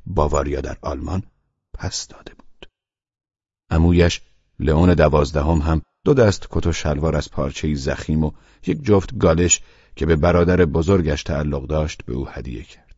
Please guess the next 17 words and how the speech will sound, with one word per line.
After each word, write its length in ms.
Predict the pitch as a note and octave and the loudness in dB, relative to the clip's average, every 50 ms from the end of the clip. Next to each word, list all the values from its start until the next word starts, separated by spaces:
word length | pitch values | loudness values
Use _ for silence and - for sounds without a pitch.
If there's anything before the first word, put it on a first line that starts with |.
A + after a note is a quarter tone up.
| _ _ - | _ _ -16
و 60 | - | -12
علاوه 340 | - D2 C2+ C#2+ D2+ D2+ D#2+ | -10 -10 -8 -8 -8 -6 -4
بر 120 | E2+ E2+ - | -4 -4 -2
اینها 340 | - F#2 E2+ E2 G#2+ A#2+ - - - - - - _ _ - | -2 -4 -2 0 0 0 0 -4 -18 -20 -20 -20 _ _ -4
در 140 | - D#2+ E2+ - | -4 -4 -2 0
اولین 380 | - G#2 G2 G#2+ G#2 G#2+ G#2+ G2 | -2 0 2 4 6 6 4 4
کشتی‌ای 460 | - A2+ G#2+ - - - - - G#2 | 2 0 -2 -2 -2 -2 0 0 0
که 220 | - - F#2 F2 - - _ _ - | 0 0 -2 -2 -2 -4 _ _ -6
به 80 | - - | -2 0
آنجا 400 | F#2 F2+ E2+ D#2 D2 D#2+ D2+ D2 | 2 2 2 2 0 0 0 0
می‌رفت 520 | C#2+ C#2 C2+ C#2+ D#2 F#2 A2+ - - - - _ _ _ _ _ _ _ - | 0 -2 -4 -4 -6 -6 -6 -10 -14 -20 -20 _ _ _ _ _ _ _ -4
یک 240 | - F#2 G#2 F#2 - | 2 2 2 2 2
کابین 460 | - - - E2 D#2 E2 D#2 D2 C#2 | -6 -4 -2 -2 0 0 0 -2 -2
برایش 440 | C2 C2+ B1+ A1 G#1 G1+ - - - | -4 -4 -6 -6 -8 -8 -10 -12 -12
در 220 | - - G#1+ G#1+ | -12 -12 -12 -12
نظر 320 | - - - - - - - - | -12 -14 -14 -14 -14 -16 -16 -20
گرفت. 440 | - - - - - - - - | -20 -20 -20 -20 -20 -20 -20 -20